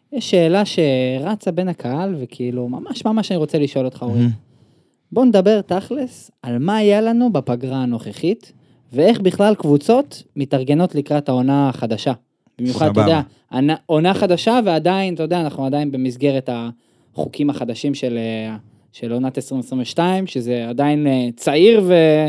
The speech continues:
Speaker 1: ונקרא לזה, עדיין לא, לא הצלחנו לממש את כל הפוטנציאל של זה.
Speaker 2: לגמרי, לגמרי לא מימשנו. אה, סבבה. רק לפני כן אני נדגיש שהפרק הזה, ל-, ל-, נקרא לזה למאזינים הוותיקים, זה כמו הפרק העשירי שלנו, שזה היה פרק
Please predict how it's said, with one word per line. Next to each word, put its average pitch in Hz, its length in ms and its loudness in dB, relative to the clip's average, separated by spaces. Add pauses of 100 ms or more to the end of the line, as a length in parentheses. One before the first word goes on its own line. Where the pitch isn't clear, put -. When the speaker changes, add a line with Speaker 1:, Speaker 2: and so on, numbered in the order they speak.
(340)
Speaker 1:
ונקרא 160 300 2
לזה, 170 160 4
עדיין 180 260 2
לא, 170 340 6
לא 165 100 10
הצלחנו 160 340 0
לממש 147 380 2
את 143 100 -4
כל 147 160 6
הפוטנציאל 127 500 -2
של 117 180 -10
זה. 110 120 -10
Speaker 2:
לגמרי, 113 460 -2 (200)
לגמרי 104 340 -6
לא 104 80 -4
מימשנו. 147 500 -6 (640)
אה, 107 240 -2
סבבה. 135 560 0 (460)
רק 151 180 -6 (120)
לפני 147 340 -8
כן 180 100 -8
אני 147 160 -4
נדגיש 127 400 -4
שהפרק 156 440 -2
הזה, 139 320 0
ל-, 131 100 -4 (280)
ל-, 101 280 -4
נקרא 101 240 -6
לזה 113 140 -2
למאזינים 104 580 -4
הוותיקים, 120 520 -4
זה 117 140 -2
כמו 131 180 -2
הפרק 127 320 -2
העשירי 117 380 -4
שלנו, 151 580 -2
שזה 107 260 -8
היה 110 200 -2
פרק 113 460 -6